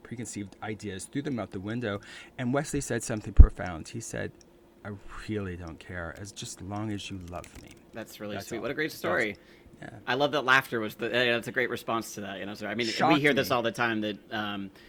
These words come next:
Speaker 2: and it's a f-, it's a fear that I, th-, yeah, I think is rightfully, uh, understood from a lot of queer people as they enter also, you know, any of these pathways, but, uh, foster care and adoption in particular is like, are you gonna, um,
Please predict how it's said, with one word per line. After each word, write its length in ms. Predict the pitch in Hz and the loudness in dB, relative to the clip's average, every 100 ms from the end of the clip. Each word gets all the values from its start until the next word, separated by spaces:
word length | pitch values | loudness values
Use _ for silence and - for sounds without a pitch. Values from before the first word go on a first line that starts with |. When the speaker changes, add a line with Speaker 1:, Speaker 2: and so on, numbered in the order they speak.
| - | -4
Speaker 2:
and 120 | - 190 | 0 0
it's 120 | 202 | 0
a 40 | |
f-, 100 | 185 | -6
it's 200 | - 127 | -4 -4
a 40 | 131 | -2
fear 200 | - 147 | -2 0
that 120 | 123 | 2
I, 80 | 117 | 2
th-, 240 | - 110 | 0 -4
yeah, 140 | 127 107 | -2 -2
I 40 | |
think 180 | 110 113 | -4 -6
is 120 | 101 | -4
rightfully, 760 | 110 107 - 107 104 101 104 - | -4 -4 -4 -4 -2 -2 -4 -6
uh, 320 | 104 101 101 | -6 -4 -6
understood 560 | 107 104 101 - 147 104 | -6 -6 -6 -2 -2 0
from 240 | 117 107 | -4 -2
a 40 | 107 | -2
lot 120 | 107 | -4
of 60 | 104 | -4
queer 200 | 113 107 | -4 -4
people 200 | 107 107 | -6 -8
as 60 | |
they 160 | 98 104 | -6 -4
enter 480 | 104 104 104 104 - - | -4 -6 -6 -6 -8 -4
also, 240 | 117 123 - | 0 0 -2
you 120 | 113 | -6
know, 60 | 98 107 | -4 0
any 180 | 131 113 | 2 2
of 60 | |
these 180 | 104 101 | 0 -6
pathways, 520 | - 101 101 104 101 | -4 -4 -4 -6 -6
but, 260 | - 104 - | -6 -8 -6
uh, 160 | 101 | -8
foster 300 | 101 113 - | -4 -6 -6
care 100 | 104 | -8
and 80 | 104 | -6
adoption 400 | 101 104 104 104 | -4 -4 -6 -8
in 60 | 101 | -8
particular 480 | 101 - 117 101 101 | -10 -8 -8 -6 -8
is 80 | |
like, 100 | 101 | -8
are 60 | 104 | -8
you 120 | 104 | -6
gonna, 240 | 104 104 101 - - - | -6 -6 -8 -14 -20 -10
um, 400 | 104 101 101 98 | -4 -4 -4 -6